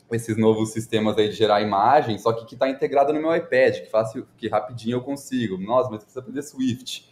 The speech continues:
Vixe, então ainda fica dentro de você o código, né? O problema é que você não tem mais tanto tempo pra fazer isso muitas vezes. É,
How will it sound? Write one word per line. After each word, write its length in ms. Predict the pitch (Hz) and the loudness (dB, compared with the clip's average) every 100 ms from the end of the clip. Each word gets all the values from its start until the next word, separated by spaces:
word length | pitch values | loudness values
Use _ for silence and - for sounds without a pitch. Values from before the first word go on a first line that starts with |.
| _ _ _ | _ _ _
Vixe, 340 | 117 131 123 98 | -2 -2 -2 -8
então 380 | 92 113 131 117 | -2 0 2 2
ainda 520 | 117 151 175 180 - _ _ _ | 2 2 2 0 -4 _ _ _
fica 300 | 165 170 185 | -4 0 2
dentro 320 | 151 160 165 | 2 0 -2
de 100 | 147 | -2
você 280 | 147 143 143 | -2 0 0
o 120 | 143 | 0
código, 480 | 139 117 101 101 104 | 2 4 2 -2 -6
né? 100 | 104 | -4
O 120 | 110 | -2
problema 260 | 117 117 123 | 0 0 -2
é 40 | |
que 80 | - | -2
você 80 | 143 | -4
não 120 | 139 | -4
tem 120 | 143 | -2
mais 180 | 143 143 | -2 -2
tanto 240 | 147 151 | -4 -6
tempo 280 | 151 139 139 | -4 -6 -4
pra 160 | 143 147 | -4 0
fazer 300 | 147 139 151 | 0 -2 -2
isso 260 | 143 143 | -4 -4
muitas 400 | 143 143 170 170 | -4 -2 -2 -2
vezes. 540 | 117 104 101 92 - _ _ _ _ | 0 0 0 -10 -20 _ _ _ _
É, 560 | 90 90 87 87 90 | -4 -2 -2 -4 -8